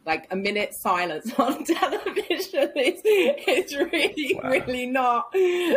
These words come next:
Speaker 1: not the one. So that kind of really didn't go so right for me. And then actually they, I think that they actually had some valid feedback. What they said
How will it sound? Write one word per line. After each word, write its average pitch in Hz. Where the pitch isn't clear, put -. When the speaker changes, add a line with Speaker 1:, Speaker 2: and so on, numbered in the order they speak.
Speaker 1:
not 240
the 233
one. 190
So 247
that 277
kind 226
of 185
really 196
didn't 175
go 175
so 170
right 160
for 170
me. 165
And 254
then 349
actually 294
they, 233
I 240
think 269
that 247
they 277
actually -
had 175
some 151
valid 131
feedback. 117
What 208
they 202
said 269